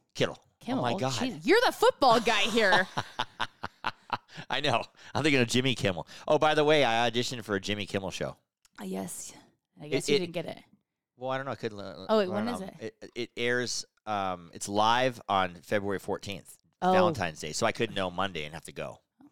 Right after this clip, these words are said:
Speaker 2: that'd be cool.
Speaker 1: That'd be cool if I got on, huh?
Speaker 2: Would be.
Speaker 1: I, I doubt I will, but
Speaker 2: Hey, you never know.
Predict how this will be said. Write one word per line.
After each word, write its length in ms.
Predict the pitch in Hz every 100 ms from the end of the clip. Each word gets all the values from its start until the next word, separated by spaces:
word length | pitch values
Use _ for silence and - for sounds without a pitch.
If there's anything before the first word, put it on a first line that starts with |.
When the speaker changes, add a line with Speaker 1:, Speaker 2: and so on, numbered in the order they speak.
| -
Speaker 2:
that'd 140 | 135
be 80 | 240
cool. 260 | 165 143 185
Speaker 1:
That'd 160 | 120 117
be 40 |
cool 160 | - 85
if 40 |
I 60 | 71
got 180 | 67 69
on, 120 | 71
huh? 140 | 65 -
Speaker 2:
Would 120 | 202 -
be. 80 |
Speaker 1:
I, 80 | 95 90
I 60 | 98
doubt 240 | - 69
I 40 | 65
will, 220 | 71 71 -
but 120 | 65 _ _ _
Speaker 2:
Hey, 100 | 226
you 60 | 269
never 180 | 190 196
know. 240 | 226 170